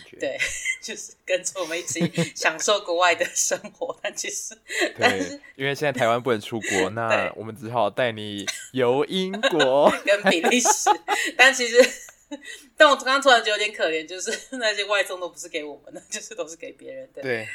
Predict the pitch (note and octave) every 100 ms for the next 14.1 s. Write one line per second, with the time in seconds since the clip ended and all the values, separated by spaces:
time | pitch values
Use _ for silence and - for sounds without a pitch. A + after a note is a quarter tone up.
0 | - - F3+ F#3 F#3 F#3+ C#3 C3 D3+ D#3
1 | B2+ - A2+ A2 - D4 - F4 C#4+ D4+
2 | - C#4+ - - - - A#3 - - -
3 | _ _ _ _ _ - E4+ - D4+ -
4 | E3 E3 E3+ C4 A3+ F#3+ F3 E3+ D3+ -
5 | - F3 G3 G3+ E3+ F3 E3+ D3 C#3+ C3+
6 | C#3+ D3 C3+ C3+ C3+ C3+ C3 - - _
7 | - C#3 - C#3+ F3+ F#3+ G3 F3+ C3+ E3+
8 | E3 D#3+ D#3 D#3+ D#3+ - _ G3 E3 G#3
9 | G#3 F3+ E3+ E3 D#3 D#3 D3+ F3 F#3 F3
10 | E3+ - - E3+ D3 D3 D3 D3+ D#3 E3
11 | E3+ _ _ _ _ - - E3 E3+ -
12 | G#3 G#3 F#3 D#3+ D3+ D3+ - E3+ D#3+ D#3
13 | D#3 A#2+ - E3 D3 - D3+ C#3+ C3+ C3